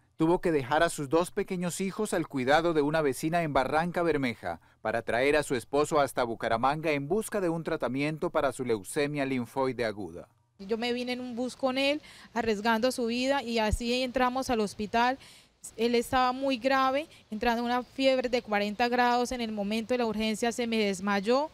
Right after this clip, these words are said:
Speaker 2: Estamos ahí pendientes a que Comeva nos autorice la remisión o el traslado a una I P S mayor nivel, ya que en las condiciones que él se encuentra necesita exámenes especializados.
Speaker 1: Es muy difícil para Alexandra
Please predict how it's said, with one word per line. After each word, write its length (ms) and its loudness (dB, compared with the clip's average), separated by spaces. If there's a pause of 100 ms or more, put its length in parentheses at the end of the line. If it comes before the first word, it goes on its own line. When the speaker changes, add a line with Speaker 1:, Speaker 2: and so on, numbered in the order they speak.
(120)
Speaker 2:
Estamos 580 0
ahí 180 2
pendientes 560 2
a 80 2
que 160 -4
Comeva 440 2
nos 140 2
autorice 520 0
la 160 2
remisión 540 -2
o 60 -2
el 60 -2
traslado 440 2
a 60 4
una 180 2
I 80 -2
P 220 -2
S 180 -2
mayor 360 -2
nivel, 380 2 (120)
ya 180 2
que 140 -2
en 40 0
las 160 0
condiciones 560 -2
que 140 -2
él 80 -4
se 120 -6
encuentra 540 -2
necesita 640 -4 (320)
exámenes 560 0
especializados. 1040 2 (480)
Speaker 1:
Es 240 -4
muy 220 0
difícil 480 -4
para 240 4
Alexandra 680 -2